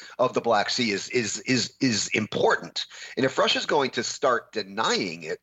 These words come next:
that, uh, based on false territorial claims, that puts us in, in not a good place, given that this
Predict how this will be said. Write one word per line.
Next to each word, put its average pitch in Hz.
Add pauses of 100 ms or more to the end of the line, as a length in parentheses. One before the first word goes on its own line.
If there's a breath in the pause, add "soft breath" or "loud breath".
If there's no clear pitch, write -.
that, 147
uh, 107
based 127
on 104
false 127
territorial 110
claims, 123 (600 loud breath)
that -
puts 240
us 190
in, 139 (100)
in 143
not 170
a 180
good -
place, 202
given 160
that 190
this -